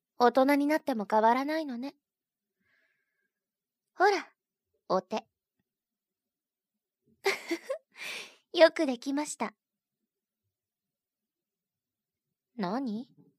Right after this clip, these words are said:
ご褒美？あなたね、この程度でご褒美なんて。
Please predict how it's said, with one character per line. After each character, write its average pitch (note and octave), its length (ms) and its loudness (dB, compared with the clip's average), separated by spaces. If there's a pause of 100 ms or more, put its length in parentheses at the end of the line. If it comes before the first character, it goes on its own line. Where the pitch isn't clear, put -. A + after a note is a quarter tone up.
(440)
ご D3+ 200 -14
褒 E4+ 360 0
美？ G#3 280 -12 (1300)
あ F#3 180 6
な A#3+ 200 0
た F#3+ 200 -8
ね、 F3+ 300 -6 (800)
こ C4+ 220 10
の F4 120 10
程 F4+ 260 10
度 C#4+ 120 6
で A3+ 120 2
ご A3 200 2
褒 C#4 200 2
美 A#3+ 140 -2
な G#3 140 -2
ん G3+ 60 -6
て。 F#3 340 -4